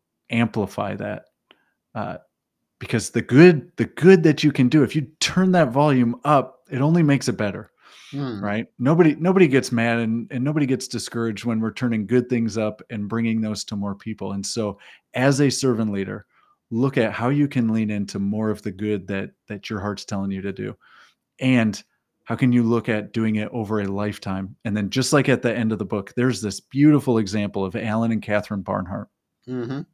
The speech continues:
Speaker 1: And they have completely worked it into their entire organization. Uh, you see it in the values of the organization, where the servant leadership is one of the values. And they talk about trust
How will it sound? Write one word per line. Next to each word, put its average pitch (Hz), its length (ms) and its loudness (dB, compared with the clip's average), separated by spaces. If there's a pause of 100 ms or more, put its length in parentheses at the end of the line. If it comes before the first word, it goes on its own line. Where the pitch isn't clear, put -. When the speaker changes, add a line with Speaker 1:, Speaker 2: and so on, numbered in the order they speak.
Speaker 1:
And 110 140 -2
they 135 200 2
have 117 280 -2 (380)
completely 127 920 0
worked 113 340 -2
it 107 100 -2
into 104 300 -4
their 104 180 -4
entire 110 800 -6
organization. 104 880 -8 (460)
Uh, - 260 -4
you 101 160 -10
see - 400 -2
it 120 200 2
in 107 180 -2
the 98 80 -2
values 110 640 0
of 113 140 0
the 113 120 2
organization, 110 840 -2 (240)
where 98 100 -8
the 101 200 -10
servant 135 400 0
leadership 127 360 2
is 107 160 -6
one 107 160 -2
of 104 60 -2
the 104 80 -2
values. 107 480 2
And 98 100 -2
they 101 80 -6
talk - 360 -4
about 101 300 -2 (300)
trust - 540 2